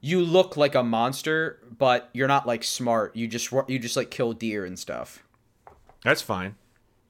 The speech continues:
Speaker 2: I'm okay with that.
Speaker 1: So when, when Moon gets mad, wh-, how does Moon make Werewolf two point oh?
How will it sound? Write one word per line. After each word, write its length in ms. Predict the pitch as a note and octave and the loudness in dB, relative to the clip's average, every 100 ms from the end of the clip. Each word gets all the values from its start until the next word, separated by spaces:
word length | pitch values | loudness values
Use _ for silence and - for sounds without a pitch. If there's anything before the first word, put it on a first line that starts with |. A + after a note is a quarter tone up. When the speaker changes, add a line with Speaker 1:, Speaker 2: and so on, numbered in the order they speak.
| _ - | _ -6
Speaker 2:
I'm 160 | C#3+ | -2
okay 180 | C#3+ G#2 | -2 -2
with 160 | F#2+ - | -4 -4
that. 260 | F#2 G2 - _ _ _ _ _ - | -4 -4 -10 _ _ _ _ _ -6
Speaker 1:
So 260 | - E3 | 0 0
when, 500 | D#3+ D3 D#3 C#3 B2 | 2 0 2 0 -4
when 420 | C#3 D#3 C#3+ C3+ C3+ | -2 -2 -2 -2 -2
Moon 280 | F3 F3 | -2 0
gets 240 | C#3 C3+ - | 0 0 -2
mad, 500 | C#3+ C#3 A#2+ G#2 G#2+ - B2+ | 2 4 4 0 -8 -8 -4
wh-, 140 | - | -2
how 180 | - D#3+ | 2 4
does 200 | D3+ B2+ | 4 0
Moon 300 | C#3 D3 C3+ | 0 0 0
make 180 | B2 A#2+ | -2 0
Werewolf 300 | B2+ A#2 A2 | 0 0 -4
two 120 | B2 | -8
point 220 | A#2+ G2+ | -8 -10
oh? 280 | F#2 D2 | -10 -12